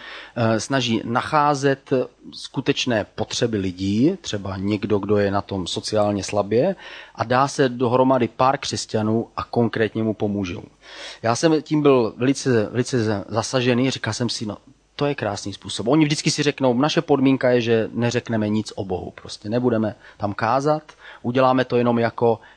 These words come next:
výraz prostě lásky k těm lidem a, a necháme to na nich.“ A když jsem to slyšel, tak jsme si, tak jsem si říkal, „O tom bych chtěl slyšet něco víc.“ Pozvali jsme si sem jednoho člověka z Holandska, který vede tu,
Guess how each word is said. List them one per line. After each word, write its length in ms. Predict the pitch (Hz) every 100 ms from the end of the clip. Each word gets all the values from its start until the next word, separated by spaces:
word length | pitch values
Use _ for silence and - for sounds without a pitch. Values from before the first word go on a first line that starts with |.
| -
výraz 640 | 101 120 110 101 - -
prostě 340 | 110 - -
lásky 440 | 104 104 110 - 104
k 40 |
těm 160 | - 110
lidem 460 | 107 104 104 98 -
a, 240 | 101 95 90 - - 98
a 100 | -
necháme 400 | 107 - 104 98
to 120 | -
na 120 | 101 90
nich.“ 220 | 90 - _ _ _ _ _ _ -
A 40 | -
když 120 | 123
jsem 120 | 151
to 80 | 120
slyšel, 400 | - 180 - 151
tak 140 | 139
jsme 160 | 127 131
si, 200 | - 127 - - -
tak 100 | -
jsem 100 | 127
si 120 | 117 123
říkal, 360 | 127 120 113 110
„O 80 |
tom 180 | 110 123
bych 100 | 113
chtěl 240 | - 113 107
slyšet 360 | 113 110 113
něco 240 | 113 - 90
víc.“ 220 | 110 -
Pozvali 380 | 131 123 123 120
jsme 140 | 127
si 140 | -
sem 220 | 127 127 120
jednoho 340 | 117 120 117
člověka 600 | - 113 110 107 110 95
z 40 |
Holandska, 460 | 90 110 104 101 101
který 320 | - 110 107
vede 380 | - 98 107 110
tu, 200 | - 104